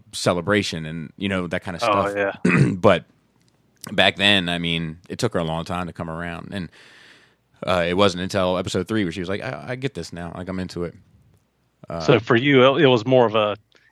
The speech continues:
Speaker 2: it was more jarring for her than maybe for my wife, who I, I think probably learned it pretty early on in our relationship.
Speaker 1: Mm-hmm.
Speaker 2: So as we saw the movies, it really wasn't a, a shock to her,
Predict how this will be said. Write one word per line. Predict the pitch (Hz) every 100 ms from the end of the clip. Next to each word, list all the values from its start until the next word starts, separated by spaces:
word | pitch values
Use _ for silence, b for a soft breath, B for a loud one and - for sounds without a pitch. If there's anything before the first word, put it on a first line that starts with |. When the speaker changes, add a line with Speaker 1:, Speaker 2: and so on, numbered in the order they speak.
| -
Speaker 2:
it |
was | 143
more | 139 151
jarring | 113 131 135 120 107
for | 127
her | 110 143 131 120
than | 110 110
maybe | 113 110
for | - 113
my | 107 120
wife, | 107 104 107 -
who | 117 110 107 127
I, | 120 127
I | 107
think | 170 160 -
probably | 143 147 135 127
learned | 120 127 120
it | 123 - _
pretty | 156 127
early | 127 131 120
on | 127 131
in | 117
our | 117 123 120 -
relationship. | 123 131 123 123 135 135 -
Speaker 1:
Mm-hmm. | 104 107 104 101 _ _ _ -
Speaker 2:
So |
as | 110 110 107
we | 113 123 117
saw | 123 123 123
the | 117
movies, | 113 117 113 120 113
it | 127
really | 127 127
wasn't | 117 123 117 110
a, | 104 -
a | 113
shock | - 117 120 - - b b b -
to | - 117
her, | 117 110